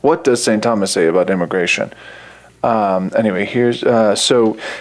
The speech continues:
yeah, I'm throwing, I'm throwing the link to it in the chat room. Uh, yeah, I, I mean, it's a, it's a, it's something, you know, people talk about a right to immigration. You know, we live in a time where there are all sorts of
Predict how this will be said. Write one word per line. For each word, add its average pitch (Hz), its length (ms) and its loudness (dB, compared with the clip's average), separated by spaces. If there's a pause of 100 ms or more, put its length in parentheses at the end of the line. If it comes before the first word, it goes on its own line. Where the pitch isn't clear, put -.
(160)
yeah, 123 160 2
I'm 120 120 0
throwing, 127 420 2
I'm 120 100 -2
throwing 131 240 2
the 107 80 2
link 113 320 2
to 104 200 2
it 95 60 2
in 92 60 -2
the 95 80 -2
chat 104 300 2
room. 92 320 0 (1500)
Uh, 127 240 2 (400)
yeah, 196 280 0
I, - 260 0
I 143 40 0
mean, 151 200 2
it's 143 240 0
a, 135 140 2
it's 143 200 2
a, 131 180 2 (100)
it's - 400 -4
something, 170 520 2 (800)
you 147 100 2
know, 117 100 2
people 165 280 2
talk 147 240 0
about 123 260 2
a 104 80 2
right 120 380 2
to - 260 -2
immigration. 110 800 2 (480)
You 117 60 -2
know, 117 100 2
we 120 120 4
live 135 160 2
in 131 80 2
a 120 80 2 (200)
time 139 540 0
where 113 140 4
there 117 160 4
are 110 80 2
all 123 180 0
sorts 120 340 -2
of 104 340 -2